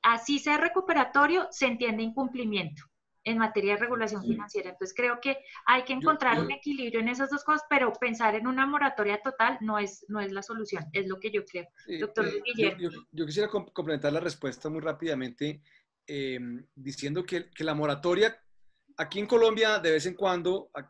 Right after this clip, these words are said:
Speaker 2: aquí no hemos sido susceptibles, afortunadamente, al populismo que se da en otras, en otras latitudes de, del continente, eh, aunque no somos, no estamos vacunados en contra de ese problema,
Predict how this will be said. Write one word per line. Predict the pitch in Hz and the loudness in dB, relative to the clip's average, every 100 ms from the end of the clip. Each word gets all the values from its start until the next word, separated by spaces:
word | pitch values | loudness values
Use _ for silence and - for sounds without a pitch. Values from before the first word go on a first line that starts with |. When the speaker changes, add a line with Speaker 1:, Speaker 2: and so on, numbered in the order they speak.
| _ | _
Speaker 2:
aquí | - - 185 | -10 -6 -4
no | 202 | -2
hemos | 214 | -4
sido | - 208 | -2 -4
susceptibles, | 156 147 151 156 175 | -2 -6 -2 -2 -2
afortunadamente, | 143 - 131 139 151 151 139 160 175 - | -8 -10 -6 -4 -2 -4 -4 -8 -8 -8
al | 127 | -8
populismo | 123 - 131 139 135 147 156 160 _ - _ _ | -10 -12 -6 -4 -2 0 -2 -4 _ -20 _ _
que | - | -10
se | 127 127 | -8 -6
da | 123 120 | -6 -6
en | 139 | -2
otras, | 147 147 156 151 - - _ _ _ _ | -2 -2 -2 -2 -6 -10 _ _ _ _
en | 135 | -10
otras | 135 131 156 | -10 -6 -4
latitudes | 165 135 - 143 165 151 | -4 -6 -8 -2 -2 0
de, | 151 123 127 | -2 -2 -4
del | 131 135 120 | -8 -12 -10
continente, | 127 120 131 143 143 160 - _ _ - _ _ | -12 -8 -4 -2 -2 -6 -8 _ _ -20 _ _
eh, | 143 139 - | -8 -8 -2
aunque | 175 147 160 | -2 0 0
no | 180 | 2
somos, | 208 208 220 214 | 4 4 4 0
no | 175 175 | -2 -2
estamos | 196 196 196 | 0 0 2
vacunados | 175 - 151 190 139 120 | 0 0 2 4 4 0
en | |
contra | 120 131 127 151 | -10 -12 -4 -2
de | 143 127 127 | 0 -4 -6
ese | 123 147 | -10 -8
problema, | 135 143 110 - | -4 0 0 -2